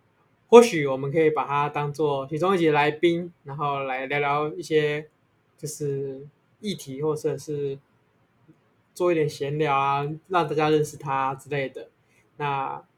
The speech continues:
就是我不希望说有漏掉任何一个人啊，毕竟他们都是当初就是我有找到，然后有意愿一起的，虽然最后没有录成功，可能因为设备的问题，可能因为网络的问题，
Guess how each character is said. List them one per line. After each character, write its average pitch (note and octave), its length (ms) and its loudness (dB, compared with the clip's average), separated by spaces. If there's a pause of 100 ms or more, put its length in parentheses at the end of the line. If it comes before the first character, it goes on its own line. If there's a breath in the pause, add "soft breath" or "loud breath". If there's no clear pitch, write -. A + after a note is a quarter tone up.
(400)
就 D3 80 -2
是 C#3+ 540 -8 (880)
我 D#3+ 80 2
不 D#3 140 -2
希 A3 180 4
望 G#3 160 6
说 G3 180 2
有 E3+ 60 4
漏 D#3 160 4
掉 D#3 220 2
任 D3+ 120 2
何 C3+ 140 -4
一 C3+ 60 -8
个 C#3 140 -4
人 C3 180 -10
啊， C3+ 120 -10
毕 G3 120 -2
竟 F#3 120 0
他 F#3 120 4
们 D#3 120 -2
都 D3 120 -2
是 D3+ 320 -4 (280 soft breath)
当 E3 240 2
初 E3 460 0 (720)
就 D3+ 100 -8
是 D#3 240 -2
我 D3 240 2
有 D#3 80 2
找 C3+ 180 -2
到， C#3 340 2
然 C3 160 -8
后 C#3+ 240 -4
有 C3+ 100 -4
意 F3 220 -4
愿 D#3+ 260 2
一 D#3 60 -2
起 C3+ 280 -12
的， - 220 -14
虽 - 160 -2
然 D#3+ 180 2
最 F3 160 2
后 D#3+ 280 2
没 C#3+ 160 -6
有 C#3+ 100 -4
录 D#3 140 -4
成 C#3 200 -8
功， C3 280 -8
可 C#3+ 80 -6
能 C3+ 100 -6
因 D3 80 -2
为 F3 100 0
设 E3+ 200 0
备 E3 180 2
的 D3 80 0
问 D#3 160 4
题， C3 300 -12
可 C3+ 120 -16
能 C3 100 -12
因 C#3+ 100 -2
为 D#3 160 2
网 C3+ 180 -2
络 E3 140 0
的 D#3 60 4
问 D#3 180 0
题， C3+ 300 -16